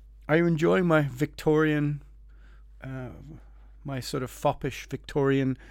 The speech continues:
cad of a voice I keep affecting? I don't know what it is about this week. I think it's the, it's the clambering out of the rabbit hole, like, uh, uh, an Alice in Wonderland style, um,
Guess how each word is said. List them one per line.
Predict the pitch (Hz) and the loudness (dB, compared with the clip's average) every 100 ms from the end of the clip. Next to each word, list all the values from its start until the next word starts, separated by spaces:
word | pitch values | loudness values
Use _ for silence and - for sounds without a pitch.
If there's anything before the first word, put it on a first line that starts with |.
| - - - - - | -20 -20 -20 -20 -18
cad | - 151 147 143 113 - - - | -4 0 2 0 -4 -12 -20 -20
of | 156 123 | -14 -10
a | 120 113 - | -10 -12 -14
voice | - 131 139 - | -4 -2 -2 -4
I | 120 | -6
keep | - 127 | -6 -6
affecting? | 127 - 127 143 143 - - - | -6 -6 -6 -6 -8 -14 -18 -2
I | |
don't | 127 139 | 0 2
know | |
what | 135 131 | 4 2
it | 131 | 4
is | 143 123 | 2 2
about | 117 117 | -4 -6
this | 131 - | -6 -4
week. | 135 123 | -2 0
I | 127 | 0
think | - 147 | 2 2
it's | 110 - | 0 -2
the, | - 139 - - - | 2 2 2 -12 -14
it's | 139 - | -12 -6
the | - 135 131 - - - - | 0 2 0 -4 -20 -20 -18
clambering | - - 151 160 156 151 143 | -10 4 6 6 6 6 6
out | 139 131 | 4 4
of | 135 117 | 0 0
the | 123 117 - - - | 0 0 -6 -20 -18
rabbit | - 131 131 131 | -6 -4 -4 -6
hole, | 143 120 | -6 -6
like, | 123 135 143 | -4 -2 6
uh, | |
uh, | 156 147 123 135 76 90 90 98 98 90 - - | 8 8 4 -4 -10 -12 -10 -8 -8 -10 -12 -10
an | 139 | 0
Alice | 139 143 143 | 2 2 2
in | 139 139 | 0 4
Wonderland | 143 147 147 143 147 143 139 139 139 123 | 6 8 6 6 6 6 6 4 0 -2
style, | - 139 135 131 131 127 123 - - - - - - - - | -4 -4 -2 -2 -2 -6 -10 -18 -20 -20 -20 -20 -20 -20 -16
um, | 117 117 120 123 120 123 120 127 | -8 -6 -6 -8 -8 -10 -10 -12